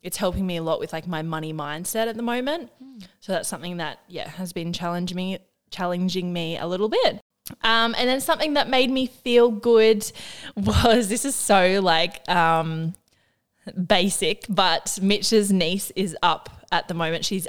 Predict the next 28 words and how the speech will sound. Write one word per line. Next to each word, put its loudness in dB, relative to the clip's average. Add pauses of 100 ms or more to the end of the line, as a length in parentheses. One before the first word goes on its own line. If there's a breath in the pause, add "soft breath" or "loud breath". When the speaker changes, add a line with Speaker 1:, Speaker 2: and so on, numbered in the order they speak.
Speaker 1:
eight, -2 (500 loud breath)
and -4 (100)
I 4
looked -6
after 0
her -2
the -4
other -4
day. -2
So -6
I -4
took -8
her -4
to -8
the -6
beach, -4 (300 loud breath)
and 0
then 0
I -2
took 0
her 0
to -4
the -6
park, 2 (340 loud breath)
and -2
she -2
was -6
like -2